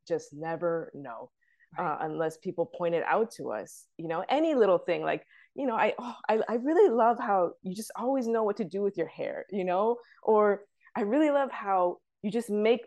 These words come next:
Speaker 1: things sound so much more simplified, you know, that they,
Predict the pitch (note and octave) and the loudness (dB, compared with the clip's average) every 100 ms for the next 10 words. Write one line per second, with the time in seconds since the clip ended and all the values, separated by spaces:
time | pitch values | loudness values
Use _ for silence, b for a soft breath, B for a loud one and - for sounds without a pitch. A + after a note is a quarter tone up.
0 | - G#3 G3+ G3 F3+ - _ - - F3+ | -2 0 2 -2 -6 -18 _ -12 -4 -2
1 | G3 F3+ - - - G#3+ G#3 F#3+ - - | -2 -6 -10 -10 -2 -2 0 -4 -8 -16
2 | - F#3 E3+ - G3+ - E3+ - C#3+ C#3 | -6 -4 -4 -4 -4 -2 -4 0 -2 -2
3 | - - F3+ E3 E3+ E3 E3+ D#3+ | -8 -8 -6 -2 -2 -2 -4 -6